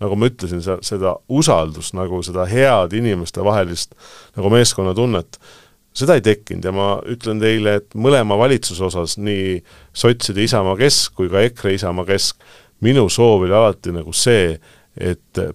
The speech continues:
partnerite osas nad peavad tundma ennast ka hästi, et, et, et nad ei tohi nagu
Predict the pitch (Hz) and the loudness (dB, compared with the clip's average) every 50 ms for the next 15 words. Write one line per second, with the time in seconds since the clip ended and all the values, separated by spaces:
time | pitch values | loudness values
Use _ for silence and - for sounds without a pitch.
0 | - - 113 135 143 - _ - 95 85 82 85 82 - _ - - 87 87 92 | 0 2 2 2 2 0 _ -6 -4 -4 -2 -4 -4 -6 _ -6 -4 -2 2 2
1 | 113 139 - 120 90 85 82 - - - - 98 85 - 101 98 92 87 - - | 2 4 4 4 2 2 0 -2 -4 -6 -8 -10 -4 0 2 2 2 2 0 2
2 | 120 127 123 107 87 85 87 95 107 110 101 87 82 - - - - 107 98 87 | 2 2 2 2 -2 -2 -2 0 0 0 0 -2 -2 -4 -4 0 2 4 4 4
3 | 82 82 76 - 107 113 110 - - - - - 85 78 78 - - 87 87 - | 2 -2 -4 -2 0 0 2 2 0 -2 -4 -6 -8 -10 -10 -10 -12 -14 -12 -10
4 | 92 87 - - 95 98 95 95 98 104 104 98 92 92 | -12 -12 -8 -6 -4 -4 -2 0 2 2 2 2 0 -2